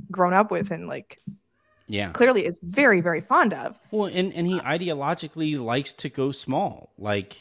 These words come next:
Speaker 2: you know, I, I gue-, I guess what we'd have to find out, right? Because that was all of that he would, you know, th-, those were all of the tools he was given was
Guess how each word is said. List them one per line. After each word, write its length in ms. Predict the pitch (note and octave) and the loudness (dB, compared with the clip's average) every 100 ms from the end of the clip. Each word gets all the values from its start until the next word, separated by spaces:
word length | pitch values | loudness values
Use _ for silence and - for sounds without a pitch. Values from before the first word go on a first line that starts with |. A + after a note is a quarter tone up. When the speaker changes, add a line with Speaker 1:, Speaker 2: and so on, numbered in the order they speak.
| _ _ | _ _
Speaker 2:
you 120 | A#2+ | -2
know, 420 | A#2 G2+ G2 F#2 - _ - | 0 0 -2 -4 -10 _ -4
I, 100 | C#3 | 0
I 100 | D#3+ | 0
gue-, 200 | E3+ F#3+ - | 0 -2 -2
I 80 | D#3 | 0
guess 300 | G#3+ G#3 F#3 | 0 0 -4
what 160 | F3 | -4
we'd 200 | D#3 F3+ | -4 -4
have 180 | F#3+ G3 | -4 -6
to 80 | E3+ | -6
find 300 | - C#3 G#2+ | -2 0 0
out, 240 | E2+ D#2+ - | -2 -6 -6
right? 260 | A#2 A#2 - | -2 -2 -4
Because 520 | B2+ C#3 C3 A#2 - _ _ _ _ - | -4 0 2 2 -4 _ _ _ _ 0
that 220 | C#3+ C#3+ | 2 4
was 380 | D3 D3 B2+ - | 4 6 4 0
all 380 | B2 A#2+ B2 | 4 4 6
of 200 | A2+ G2+ | 2 2
that 160 | A2 A2 | -4 -6
he 160 | - A2 | -4 -4
would, 340 | G#2 A2 G#2+ | -4 -8 -6
you 140 | A#2 A2+ | -2 0
know, 120 | G#2+ | 0
th-, 180 | A#2+ B2+ | 0 0
those 220 | C#3 C3+ | -2 -2
were 100 | C3+ | -2
all 260 | A#2 C3+ C3 | 2 4 2
of 100 | B2 | -2
the 80 | |
tools 320 | A#2 B2+ A2 A2 | -6 -4 -4 -6
he 80 | |
was 120 | G2+ - | -8 -4
given 320 | G2 E2+ E2+ | -6 -6 -8
was 340 | F2+ - - | -8 -10 -14